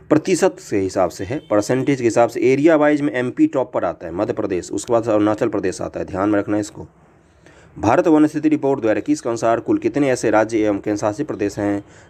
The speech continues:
जहाँ तैंतीस प्रतिशत से अधिक भौगोलिक क्षेत्र पर वन है, वन है? कुल कैस-, कितने राज्य हैं और केंद्र शासित प्रदेश हैं जिनके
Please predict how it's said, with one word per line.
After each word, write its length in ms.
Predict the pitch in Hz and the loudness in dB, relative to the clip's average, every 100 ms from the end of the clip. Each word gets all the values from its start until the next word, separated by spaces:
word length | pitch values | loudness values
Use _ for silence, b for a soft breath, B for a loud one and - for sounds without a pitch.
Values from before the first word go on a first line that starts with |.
| 90 | -4
जहाँ 160 | 101 | 0
तैंतीस 360 | 98 120 123 156 | 2 2 4 2
प्रतिशत 340 | 123 - 120 104 | 0 -4 -2 0
से 60 | |
अधिक 300 | 110 104 135 | 0 0 -2
भौगोलिक 500 | 98 98 98 98 110 | -4 -2 0 2 2
क्षेत्र 280 | - 107 95 | -2 -6 -4
पर 140 | 104 | -2
वन 300 | 90 95 107 92 | 0 0 0 -2
है, 180 | 95 104 | -2 0
वन 260 | 101 127 | 2 2
है? 380 | 104 113 - b b b b b | 0 -6 -12 b b b b b
कुल 160 | - 151 | 4 6
कैस-, 360 | 151 123 - - | 6 0 -2 -8
कितने 300 | 127 139 156 | -6 -2 0
राज्य 300 | 95 90 87 | 0 -2 -8
हैं 300 | 92 104 - _ - | -10 -10 -14 _ -10
और 100 | 98 | -6
केंद्र 220 | 117 113 | -4 -2
शासित 280 | 127 131 - | -2 -6 -6
प्रदेश 320 | 107 95 - | -6 -4 -4
हैं 100 | 98 | -4
जिनके 500 | 98 92 95 110 160 | -4 -2 0 0 0